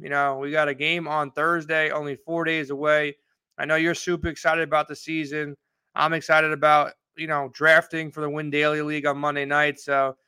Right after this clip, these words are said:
you can check out my team, man. See what you think of it. It went to fourteen teams now, so it's gonna be a little bit tougher sledding to, to fill out that roster, but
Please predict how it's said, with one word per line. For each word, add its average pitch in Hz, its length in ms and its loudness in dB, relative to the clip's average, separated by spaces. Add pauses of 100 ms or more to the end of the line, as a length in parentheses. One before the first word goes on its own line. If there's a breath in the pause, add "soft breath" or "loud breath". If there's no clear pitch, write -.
(300)
you 147 100 -14
can 170 80 -8
check 208 160 2
out 214 180 6
my 202 140 2
team, 196 280 -6
man. 175 220 -2
See 175 160 -14
what 175 140 -8
you 175 80 -10
think 175 220 -10
of 160 120 -2
it. 165 60 -6
It 165 120 -6
went 185 160 -6
to 185 100 -8
fourteen 208 560 -6
teams 190 360 -8
now, 180 340 0 (360)
so - 100 -10
it's 143 80 -4
gonna 170 120 -2
be 180 40 4
a 180 60 4
little 185 140 6
bit 180 180 4
tougher 175 320 2
sledding 165 380 2
to, 147 260 -2 (100)
to 151 120 -6
fill 175 220 0
out 156 200 6
that 151 140 4
roster, 151 500 2
but 139 340 0